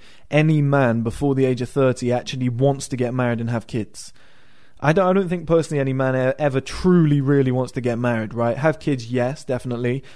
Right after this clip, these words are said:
But before the age of thirty, thirty-five, I don't think any man truly wants to do it from their own natural thought pattern. I think they're either coached into it by women, pressured by family, you know, ritual sometimes,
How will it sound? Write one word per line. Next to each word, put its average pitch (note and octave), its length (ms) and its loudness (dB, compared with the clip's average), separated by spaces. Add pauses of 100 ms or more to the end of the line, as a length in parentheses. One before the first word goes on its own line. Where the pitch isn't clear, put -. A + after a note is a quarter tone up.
(120)
But C3 140 -2
before D#3 280 -2
the D3+ 100 2
age C#3+ 180 0
of B2 80 -2
thirty, C#3 300 0
thirty-five, A#2+ 640 -2
I C3 120 -2
don't C#3+ 160 0
think C#3+ 180 -4
any C3 160 -2
man B2 280 -2
truly D3 360 -2
wants C3 220 -6
to B2+ 100 -4
do E3+ 240 2
it B2+ 220 0 (560)
from D3 240 -2
their C#3+ 160 2
own C3+ 240 0
natural C3 680 -2
thought D3 320 0
pattern. A2+ 440 -2 (420)
I C3+ 140 0
think C#3 200 -6
they're C#3 180 -2
either B2+ 420 0
coached - 480 -6
into C3+ 260 -2
it B2+ 140 0
by A#2+ 140 0
women, D3 400 0
pressured C3+ 420 -2
by A#2+ 140 -2
family, C#3+ 580 0 (680)
you C#3 120 -2
know, C3 100 2
ritual C#3 640 0
sometimes, C#3 840 -2